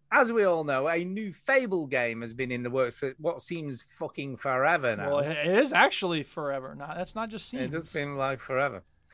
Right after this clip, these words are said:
Speaker 1: Uh, so yeah, they've got another, another new lead writer and narrative designer on <laughs> board. So we're guessing there was some problems along the way. <laughs>
Speaker 2: I guess.
Speaker 1: So, so anyway, so, um, Anna Megill, Anna Megill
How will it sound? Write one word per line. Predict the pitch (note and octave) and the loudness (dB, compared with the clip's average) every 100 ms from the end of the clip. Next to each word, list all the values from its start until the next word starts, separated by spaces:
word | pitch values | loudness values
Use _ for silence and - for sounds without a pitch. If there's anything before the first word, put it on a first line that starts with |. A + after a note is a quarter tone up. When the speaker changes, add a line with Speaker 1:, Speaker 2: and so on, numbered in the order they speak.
| - - | -20 -10
Speaker 1:
Uh, | - F3 F#3 F#3+ F#3+ F#3 F3 D3 | 0 4 6 6 6 4 2 2
so | B3 | 4
yeah, | B3+ A#3+ | 6 6
they've | G#3+ G3+ | 4 2
got | A3+ | 4
another, | G3+ G#3+ F#3+ F3+ F#3 F#3 | 4 2 0 0 -6 -4
another | F#3+ F#3+ G3+ G3 | -2 0 2 2
new | F#3 G3 A3+ G#3 | 2 0 -2 -4
lead | F3 F#3 E3+ | -4 -4 -2
writer | E3+ E3+ D#3+ D#3+ | 2 2 2 2
and | D#3+ D#3 | 0 0
narrative | E3+ E3 D3 D#3 C#3 | -2 -2 -2 -6 -4
designer | D3+ C#3 D#3+ D#3+ D3 | -4 -2 0 0 2
on | C#3 C#3 - | 2 0 -4
<laughs> | - | 0
board. | A3 F3 E3 E3 D#3+ - - - - | 4 6 4 2 0 -6 -20 -20 -12
So | - F3+ | 2 2
we're | F3 | 4
guessing | D3+ A3 G3+ G3+ F#3 | 2 2 2 -2 -2
there | F3 | -2
was | E3 D#3+ | -2 -4
some | - F3+ E3 | -4 -4 -4
problems | C#3+ D#3 C#3+ C#3+ C3+ C3 B2+ | 0 2 2 0 -2 -4 -2
along | B2+ B2 A#2+ A#2 | 0 0 -2 -4
the | A#2 | -2
way. | A2+ A2+ - - - | -2 -4 -6 -8 -10
<laughs> | - - | -12 -12
Speaker 2:
I | C#3 | -16
guess. | D#3+ C#3+ G3 E3 B2 | -10 -4 -2 -2 -2
Speaker 1:
So, | A#2+ A#2+ - _ _ _ _ _ _ _ _ | -6 -8 -16 _ _ _ _ _ _ _ _
so | C#3+ C3 | -4 0
anyway, | C3+ C3 C3 C3 | 0 0 2 0
so, | B2+ D#3+ D3+ D3 D3 | 2 4 6 4 2
um, | D3 D3 D3 C#3 _ - | 4 2 0 -6 _ 2
Anna | G#3 G3+ F#3 E3+ C#3 | 2 2 0 0 -4
Megill, | C#3+ F3 G3 D#3 C3 E3 F#3 _ _ | -4 -4 -2 0 0 -2 -10 _ _
Anna | C#3 C#3 | -8 -6
Megill | C3+ C#3 D3+ | -4 -4 -4